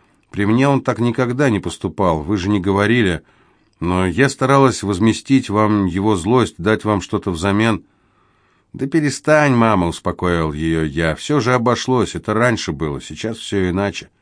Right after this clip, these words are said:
«Мы с ним всегда много разговаривали», сказала она, «и он был манипулятором, ещё каким. Но он и в собственных чувствах старался разобраться, и со мной делился. Поэтому я...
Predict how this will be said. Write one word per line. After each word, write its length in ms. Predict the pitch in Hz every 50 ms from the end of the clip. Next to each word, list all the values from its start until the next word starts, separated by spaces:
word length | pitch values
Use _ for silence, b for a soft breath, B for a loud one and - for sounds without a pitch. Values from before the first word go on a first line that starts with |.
| _ _ _ _ _ _ _ _ _ _ _ _ _ _ _ _ _ _ _ _ _ _ _
«Мы 160 | - 95 101
с 100 | 87 -
ним 180 | - 131 139 135
всегда 400 | 113 - - 101 101 101 131 135
много 320 | 131 123 135 143 131 123
разговаривали», 800 | 123 123 110 95 95 110 110 101 104 113 120 117 104 95 92 90
сказала 580 | 87 82 - - 87 80 92 90 90 87 87 87
она, 260 | 87 87 87 85 85 85
«и 80 | 87
он 260 | 92 110 131 131 127
был 160 | 123 131 127 120
манипулятором, 920 | 120 120 123 127 123 117 151 151 156 151 131 90 - 78 71 65 64 69
ещё 280 | 73 - - - 110
каким. 500 | - 127 120 117 - - 127 117 87 78 b b b b b b b b b b b _ -
Но 200 | 95 104 120 147
он 160 | 160 165 170
и 340 | 160 151 147 143 139 135 127
в 80 | 120
собственных 520 | - - 165 - - - 139 131 135 135 -
чувствах 380 | - 190 175 - - 98 82
старался 480 | - - 104 98 95 87 80 - - 87
разобраться, 640 | 80 71 76 90 90 90 90 85 76 69 - - 73
и 220 | 71 71 71 71
со 180 | 71 - - 92
мной 260 | 98 107 135 160 170
делился. 600 | 151 143 143 135 135 131 120 110 - - 85 b b b b b b b b b b b
Поэтому 420 | - 85 123 139 135 - 135 131 131
я... 420 | 120 117 127 127 123 120 113 92